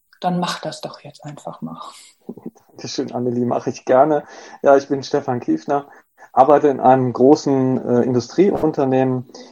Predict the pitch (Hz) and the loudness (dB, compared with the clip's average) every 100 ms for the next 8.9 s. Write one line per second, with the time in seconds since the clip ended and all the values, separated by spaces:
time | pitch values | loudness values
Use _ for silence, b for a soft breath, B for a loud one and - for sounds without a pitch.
0 | B 135 131 131 127 117 117 113 - - | B 2 4 4 2 6 6 4 0 4
1 | 170 165 - - 120 - - 120 120 110 | 4 4 0 0 0 -2 -6 0 2 2
2 | 104 - 151 170 175 123 123 117 - 107 | 0 -2 -2 0 0 2 0 -2 -4 2
3 | 113 135 - 123 123 120 - 110 104 - | 2 2 0 0 0 -2 2 2 0 -10
4 | - - 113 107 117 - 135 123 110 - | -12 -6 -6 -4 -6 -2 -2 -2 -6 -2
5 | 78 - - _ b b b b 120 113 | -2 -4 -12 _ b b b b -4 2
6 | 113 113 110 - 131 131 107 117 98 92 | 0 0 -4 0 0 0 -2 -2 -2 -6
7 | 92 170 180 165 147 135 131 117 120 117 | -2 0 2 0 0 -2 2 2 2 0
8 | 107 104 - 117 113 113 107 104 104 | -2 -4 -2 -2 -2 -2 0 -2 -4